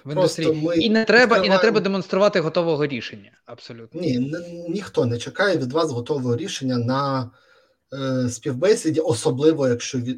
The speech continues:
Speaker 2: ви джун. Всі
Speaker 1: Це
Speaker 2: чекають від,
Speaker 1: прикольно.
Speaker 2: від вас, щоб ви розуміли, щоб ви мислили, е, категоріями бізнесу. Не типу: «Мені подобаються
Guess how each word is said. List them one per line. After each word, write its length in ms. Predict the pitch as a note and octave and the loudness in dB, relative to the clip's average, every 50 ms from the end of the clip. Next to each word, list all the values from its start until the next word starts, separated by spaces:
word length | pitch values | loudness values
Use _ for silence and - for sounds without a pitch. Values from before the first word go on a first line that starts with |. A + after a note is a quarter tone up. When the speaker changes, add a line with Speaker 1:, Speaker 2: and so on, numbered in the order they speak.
| - A#2+ | -8 -8
Speaker 2:
ви 100 | A#2+ C#3 | -8 -6
джун. 360 | B2+ A2+ B2+ C3 B2 B2 A2+ - _ _ _ _ _ _ _ _ _ _ - | -6 -6 -4 -4 -4 -6 -8 -12 _ _ _ _ _ _ _ _ _ _ -16
Всі 320 | - A#2+ - - - - A#3+ | -16 -14 -12 -10 -4 -2 -2
Speaker 1:
Це 60 | A#3+ | -2
Speaker 2:
чекають 380 | A#3+ - - - F#3 F3+ E3 | 0 -2 0 2 4 4 4
від, 120 | D#3+ - - | 4 2 2
Speaker 1:
прикольно. 420 | C4 C4 A#3 G3 E3+ D#3+ E3 E3 _ _ _ - C3+ - D#3+ | 2 2 2 2 2 -4 -8 -12 _ _ _ -16 -8 -4 -4
Speaker 2:
від 120 | D#3+ C#3 | -2 -2
вас, 300 | D#3 E3+ G#3 A#3+ A#3+ A#3+ | -2 0 2 2 2 0
щоб 340 | - - - - D3 C3 B2+ C#3 C#3 D#3 | -2 -4 -2 -2 -4 -4 -4 -6 -6 -6
ви 440 | C#3 A#2+ A2 C3+ E3+ A3 A#3 G#3+ F3 | -4 -4 -2 -2 0 0 0 0 0
розуміли, 1000 | - D#3+ - D3+ D#3 C3+ A#2+ C#3 C#3 C#3 D#3+ G3+ A3+ G#3+ G3+ G3+ F#3+ F3+ E3 - - _ _ _ _ | -2 -2 -4 -4 -4 -4 -6 -6 -4 -2 -2 0 0 0 0 -2 -2 -2 -4 -6 -8 _ _ _ _
щоб 260 | - - - F3 E3 C3 | -12 -6 -4 -4 -2 0
ви 140 | F#3+ G3 F3+ | -2 -2 0
мислили, 800 | D#3 D3+ G3 A3 G3+ - - - C#3 C3+ C3 B2 A#2+ A2+ A2 A2 - _ _ _ _ _ _ _ _ _ - | 0 -2 -2 -2 -2 -4 -6 -6 -6 -4 -2 -2 -2 -2 -4 -6 -10 _ _ _ _ _ _ _ _ _ -14
е, 120 | C#3+ C#3 B2 | -10 -10 -10
категоріями 840 | - - F#3+ - - - C#3+ B2+ F3 G3 F#3 F#3 F3+ F3 E3+ E3 D3+ | -8 -8 -8 -6 -4 -4 -2 0 0 0 0 2 0 0 2 0 -2
бізнесу. 760 | B2+ A#2+ C#3 E3 E3+ B2+ A#2+ B2+ A#2+ - - - - A2+ - _ _ _ _ _ _ _ _ _ _ _ - | -2 -4 -4 -2 -2 -2 0 -2 -6 -6 -8 -12 -16 -16 -18 _ _ _ _ _ _ _ _ _ _ _ -8
Не 180 | C#3 D#3 D#3 | -4 -4 -4
типу: 560 | D#3 - - B3+ C4+ B3 - D#3+ D3+ B2 G#2+ - - _ - | -2 0 2 2 2 2 2 2 0 0 0 -6 -14 _ -6
«Мені 360 | C#3 D3+ E3+ F3+ G3 G#3 F#3+ | -2 -2 0 0 0 0 -2
подобаються 1160 | - - D3+ C3+ B2+ D#3+ E3+ E3 D3 C#3 D3 C#3+ C#3 B2+ B2 - - - D3 C3+ C3 B2+ A2 | -2 -4 -4 -4 0 2 4 4 4 4 2 2 2 0 -2 -6 -8 -6 -6 -4 -4 -4 -6